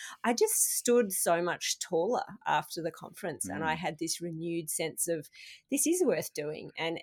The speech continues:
Speaker 1: even though it's physically and mentally really hard to work on a nocturnal species, there are people who are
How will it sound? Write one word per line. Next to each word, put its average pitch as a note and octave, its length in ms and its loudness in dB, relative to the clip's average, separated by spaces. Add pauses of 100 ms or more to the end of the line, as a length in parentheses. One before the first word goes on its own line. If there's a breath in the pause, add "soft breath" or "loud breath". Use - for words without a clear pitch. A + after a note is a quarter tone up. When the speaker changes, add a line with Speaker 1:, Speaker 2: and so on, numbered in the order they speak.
Speaker 1:
even G#3+ 220 2
though F#3+ 140 2
it's - 380 -2
physically G3 460 0
and E3+ 100 -2
mentally E3+ 360 -4
really D#3+ 180 -4
hard A3+ 380 4
to F#3+ 120 0
work D3 240 -4
on D#3 120 -6
a D3+ 60 -8
nocturnal D3 500 -6
species, - 480 -6
there G#3+ 120 2
are G#3 80 0
people G#3+ 360 -2
who F#3+ 200 0
are D#3+ 120 2